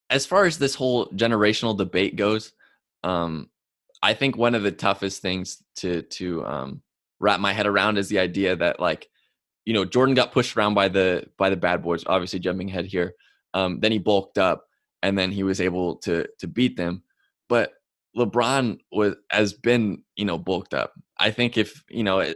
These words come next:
as far as, as far as generations go, they'll be able to adjust really easily. But I think at the same time, you, you can't take eighties and nineties basketball and say, "Oh, they couldn't survive here."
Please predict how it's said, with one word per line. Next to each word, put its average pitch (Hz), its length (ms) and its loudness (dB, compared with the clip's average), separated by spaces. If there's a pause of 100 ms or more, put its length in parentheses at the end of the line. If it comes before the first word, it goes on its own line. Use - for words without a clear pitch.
as 123 120 2
far 156 220 2
as, 135 220 2
as 123 120 -2
far 143 280 0
as - 160 -8 (340)
generations 113 680 0
go, 87 340 -2 (600)
they'll 143 160 4
be 202 140 2
able 190 160 2
to 165 100 6
adjust 113 380 2
really 98 200 0
easily. 87 460 -4
But 104 160 4
I 104 40 0
think 117 200 -4
at 107 100 -4
the 101 80 -6
same 98 240 -6
time, 117 440 -4
you, 95 360 -2 (140)
you 101 100 -8
can't - 320 -4
take 104 340 -2 (460)
eighties 110 300 4
and 101 100 -2
nineties 98 280 -2
basketball 95 360 -2
and 87 80 -10
say, 95 180 -4
"Oh, 101 160 2
they 92 120 -2
couldn't 95 200 -4
survive 95 440 -2
here." 82 260 -6